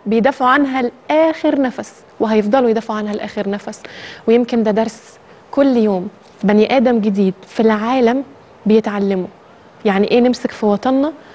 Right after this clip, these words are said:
ويعني إيه نقول الحمد لله ونصبر على أي ابتلاء ربنا سبحانه وتعالى بيحطنا فيه. خليني بقى دلوقتي أقول لحضراتكم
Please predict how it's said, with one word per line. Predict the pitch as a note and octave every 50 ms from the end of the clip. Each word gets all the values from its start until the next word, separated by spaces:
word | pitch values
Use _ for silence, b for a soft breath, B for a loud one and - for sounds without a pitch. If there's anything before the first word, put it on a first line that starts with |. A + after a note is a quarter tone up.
| B B -
ويعني | A3 A3+ G#3+ A3+ A#3 A#3
إيه | - B3 C#4 C#4 A#3+
نقول | G#3+ G#3 - A#3+ B3
الحمد | B3+ A3+ - - B3+ C4 A#3+ A3+
لله | A3 G#3 G#3 G#3 G#3+ A3
ونصبر | G#3+ G#3+ G#3 G#3+ G#3 - - A3 G#3 G3
على | G3 G3+ G#3 G#3 G3+ - -
أي | C4+ B3+ A#3+ A3 G#3 G#3+
ابتلاء | G#3 - - - G3+ G#3 G3+ G3 G#3
ربنا | G3+ G3 F#3 A3 A3+
سبحانه | G#3 - G#3 - A3 G#3
وتعالى | G#3 G#3 G#3+ G#3 G#3 G#3 G#3 G#3+ B B B B B B
بيحطنا | - G#3 G3 - A3+ - - A3 G3+ G3+
فيه. | G#3 - - A3 A3+ - - - - - B B B B B B B B B B B B B B B B B - -
خليني | - A#3+ C4 C4+
بقى | B3 C4 C4
دلوقتي | A#3+ A#3+ A#3+ B3 B3 - B3
أقول | A#3+ A#3+ B3
لحضراتكم | A#3 - B3+ G3+ G#3 G#3+ A#3+ A#3 - - A#3+ A3 A3